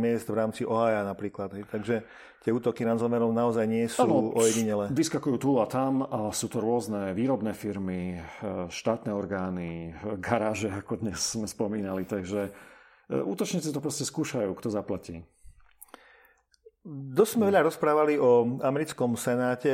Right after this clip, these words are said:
Speaker 1: hovorili sme vlastne aj o Trumpovi v dnešných, e, ranných podcastoch a my sa teda vlastne k senátu troška vrátime. Je to jedna zo zvláštnych zhôd, kedy došlo v zhode medzi demokratmi a republikánmi.
Speaker 2: Áno.
Speaker 1: Sa zhodli na tom, že potrebujú určitú ochranu pri riešení kybernetickej bezpečnosti senátorov.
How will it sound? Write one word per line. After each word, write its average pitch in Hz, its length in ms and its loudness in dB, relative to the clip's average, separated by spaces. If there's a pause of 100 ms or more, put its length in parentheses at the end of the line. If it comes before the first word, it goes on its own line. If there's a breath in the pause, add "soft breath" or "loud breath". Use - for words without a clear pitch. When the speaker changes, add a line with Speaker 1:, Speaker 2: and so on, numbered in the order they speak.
(180)
Speaker 1:
hovorili 123 320 2
sme 123 160 0
vlastne 120 240 0
aj 113 80 4
o 113 80 -4
Trumpovi 123 560 0
v 123 80 -2
dnešných, 113 400 -2
e, 110 80 4 (320)
ranných 113 480 2
podcastoch 131 720 0 (320 loud breath)
a - 80 -12
my 123 80 2
sa 135 160 0
teda 131 80 2
vlastne 123 320 2
k - 80 -8
senátu 120 320 0
troška 117 320 0
vrátime. 123 640 2
Je 117 160 -4
to 113 240 4 (160)
jedna 117 480 0
zo 107 240 -2
zvláštnych 123 480 2
zhôd, 110 320 2
kedy 113 160 -2
došlo 113 480 0 (240 loud breath)
v - 20 -12
zhode 123 300 2
medzi 113 240 0
demokratmi 123 640 0
a 107 80 4
republikánmi. 117 1040 -2
Speaker 2:
Áno. 101 320 -2
Speaker 1:
Sa - 160 2
zhodli 127 320 2
na 120 80 4
tom, 127 160 0
že 117 160 -2
potrebujú 127 400 0
určitú 123 320 0
ochranu 123 320 2
pri 117 160 2
riešení 117 240 -4
kybernetickej 117 640 0
bezpečnosti 120 1200 -2
senátorov. 120 960 2